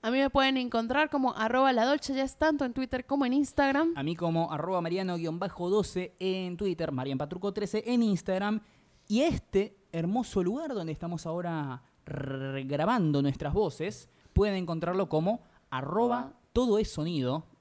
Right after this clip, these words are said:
Speaker 1: Sí.
Speaker 2: en Instagram. Es Lab, este maravilloso estudio caserito donde vos podés venir y hacer tus sueños podcasteriles realidad.
Speaker 1: Así es. Y pornográficos, ¿no?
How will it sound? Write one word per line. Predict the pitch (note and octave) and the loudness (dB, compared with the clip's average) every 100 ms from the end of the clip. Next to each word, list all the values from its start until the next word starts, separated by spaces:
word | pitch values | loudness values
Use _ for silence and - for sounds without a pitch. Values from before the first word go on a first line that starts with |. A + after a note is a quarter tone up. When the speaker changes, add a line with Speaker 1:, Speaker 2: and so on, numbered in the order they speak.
| _ - | _ -4
Speaker 1:
Sí. | C#3+ | 0
Speaker 2:
en | C#3+ C#3 C3+ C3 C#3 | 2 0 0 0 -2
Instagram. | C4 B3+ - C3+ A#2 A2+ A2+ | 2 0 0 -6 -6 -6 -6
Es | C#3+ C3 - _ | -6 -6 -10 _
Lab, | D3+ G#3 F#3+ C3+ C3+ - | -6 0 0 0 -4 -10
este | D3 - D#3+ | -10 -8 -8
maravilloso | D3 D3+ D3+ D3+ F#3+ F3+ - | -6 -6 -4 -6 -8 -10 -12
estudio | C#3 - - D#3 D#3+ D3 C#3 C3 - _ | -14 -14 -8 -4 0 0 0 -2 -8 _
caserito | - C3 D3 D#3+ C#3+ | -14 -8 -6 -4 -4
donde | B2+ | 0
vos | C#3+ | 0
podés | C#3+ C3 | 0 0
venir | C3 C#3 - | 0 -2 -4
y | B2+ | -8
hacer | A#2+ - C3 - _ _ - | -8 -4 -4 -6 _ _ -6
tus | C3 | -4
sueños | - - - C3 C3+ B2+ - | -6 -12 -4 0 0 -2 -4
podcasteriles | - B2 - - B2+ C#3+ C#3+ - | -4 -4 -6 -8 -4 -4 -4 -6
realidad. | - A2+ A#2 A#2 A#2 G#2 G#2+ G#2 _ | -10 -8 -6 -6 -8 -8 -12 -18 _
Speaker 1:
Así | - F#3+ - | -14 -12 -6
es. | F#3+ F3+ | -4 -4
Y | A3 | -2
pornográficos, | A3+ G#3+ G#3+ G#3+ C4 D#4+ B3 G#3+ | 0 2 2 2 2 -2 -4 -2
¿no? | A#3 E4 | -2 -4